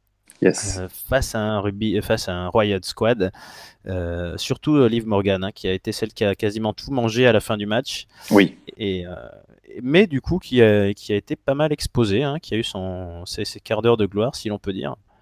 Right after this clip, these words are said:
Speaker 1: Écoute, elle a
Speaker 2: Qu'est-ce
Speaker 1: fait un bon match, Liv.
Speaker 2: Ouais.
Speaker 1: Ouais. Mm.
Speaker 2: Voilà, c'est, c'est, qu'est-ce que t'en as pensé, toi, globalement, de cette rencontre, euh ?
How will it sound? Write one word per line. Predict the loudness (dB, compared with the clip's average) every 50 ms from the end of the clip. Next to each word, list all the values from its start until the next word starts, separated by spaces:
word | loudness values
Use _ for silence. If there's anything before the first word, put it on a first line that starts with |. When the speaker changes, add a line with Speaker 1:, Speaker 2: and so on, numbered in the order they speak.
| _ _ -20 _ _ _ _ _ _ _ -4 -2
Speaker 1:
Écoute, | 0 4 4 4 6
elle | 8 6
a |
Speaker 2:
Qu'est-ce | 6 6
Speaker 1:
fait | 6
un | 4 6
bon | 6 6
match, | 6 6 4 4 2 0
Liv. | 0 2 2 2 2 4
Speaker 2:
Ouais. | 6 6 6
Speaker 1:
Ouais. | 6 6 2 2 0 _ _ _ _ _ 0
Mm. | 4
Speaker 2:
Voilà, | 4 4 4 2 0
c'est, | -4 -4 -4 -2 -2 0 -2 -2
c'est, | -4 -6 -6 -8 -6
qu'est-ce | -6 -6 -8 -8 -6
que | -6
t'en | -2 0 2 2
as | 2
pensé, | 0 0 -2 -2 -2 -4
toi, | -2 0 0 2
globalement, | 2 2 4 4 4 4 4 0
de | 0 0
cette | 0 -2 -4 -4
rencontre, | -2 -4 -4 -4 -4 -4 -4 -2 -2 -4 -4 -2 2
euh ? | 2 4 4 2 2 0 -2 -2 -4 -4